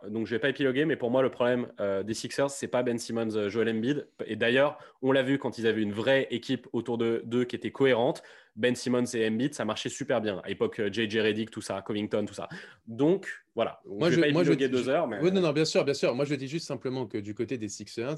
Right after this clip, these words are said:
Speaker 2: s'ils récupèrent ce, ce trai-, ce deal-là, ils récupèrent un mec qui a de l'expérience et qui sait organiser. Il récupère un, un, un de, de, de, du, du shooter extérieur avec Kelly Oubre, qui
Speaker 1: C'est pas un
Speaker 2: effectivement
Speaker 1: vrai
Speaker 2: est assez
Speaker 1: shooter extérieur,
Speaker 2: développé.
Speaker 1: hein, Kelly Oubre. Il sait shooter, mais c'est pas un vrai
Speaker 2: Il
Speaker 1: shooter.
Speaker 2: sait
Speaker 1: C'est
Speaker 2: shooter à l'e-, il sait shooter à l'extérieur.
Speaker 1: Oui,
Speaker 2: Et
Speaker 1: mais c'est
Speaker 2: pour
Speaker 1: pas
Speaker 2: le
Speaker 1: un
Speaker 2: coup,
Speaker 1: sniper.
Speaker 2: il,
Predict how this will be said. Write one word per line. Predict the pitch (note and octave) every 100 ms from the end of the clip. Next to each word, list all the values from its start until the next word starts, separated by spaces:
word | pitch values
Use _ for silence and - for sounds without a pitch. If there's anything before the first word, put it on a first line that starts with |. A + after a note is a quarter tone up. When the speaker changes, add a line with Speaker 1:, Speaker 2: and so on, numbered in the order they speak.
| -
Speaker 2:
s'ils | - A2+ A2
récupèrent | B2 B2+ B2+ B2+ A2+
ce, | - G#2
ce | - G2+
trai-, | - A2+ -
ce | -
deal-là, | G#2 A2 G#2 A2 D3 -
ils |
récupèrent | A#2+ B2+ D#3 E3 C3+
un |
mec | A2 G2+ - - - - _ _
qui | A#2+
a |
de | A2
l'expérience | - - B2+ C#3+ D#3+
et | C3+
qui |
sait | A#2 C#3+
organiser. | B2+ A2+ G#2 G2+ -
Il |
récupère | A2+ G#2+ - D#3+
un, | A#2
un, | A2+ A2 -
un | A2
de, | A2+ A2
de, | G#2 A2
de, | G#2+ G#2 G2+
du, | G2
du | - A2+
shooter | A2 D3 -
extérieur | D3 A2+ B2 B2 D#3
avec | A2+ A2+
Kelly | B2+ B2
Oubre, | B2 A2 B2 D#3
qui | -
Speaker 1:
C'est | A2+
pas | C3+ E3+
un |
Speaker 2:
effectivement | B2+
Speaker 1:
vrai |
Speaker 2:
est | A#2
assez | A#2+
Speaker 1:
shooter | A#2+ A2 A#2+
extérieur, | G#2 C#3+ C#3+
Speaker 2:
développé. | A#2
Speaker 1:
hein, |
Kelly | B2 A2+
Oubre. | A2+ A2
Il | G2
sait | - C#3
shooter, | - B2+ C#3+
mais | A2 F#2+
c'est | F#2+
pas | A#2
un | A2+
vrai | A2
Speaker 2:
Il |
Speaker 1:
shooter. | - C3
Speaker 2:
sait | C3
Speaker 1:
C'est | F#3
Speaker 2:
shooter | - D3 D#3+
à | F3+
l'e-, | D3 D3
il | C3
sait | C#3+
shooter | F3 D#3 F3+
à |
l'extérieur. | D#3 E3 E3+ F#3 C#3+
Speaker 1:
Oui, | G#2
Speaker 2:
Et | D3+
Speaker 1:
mais | G#2
c'est | A2+
Speaker 2:
pour |
Speaker 1:
pas | A#2+
Speaker 2:
le |
Speaker 1:
un |
Speaker 2:
coup, | A2+
Speaker 1:
sniper. | - - B2
Speaker 2:
il, | A#2+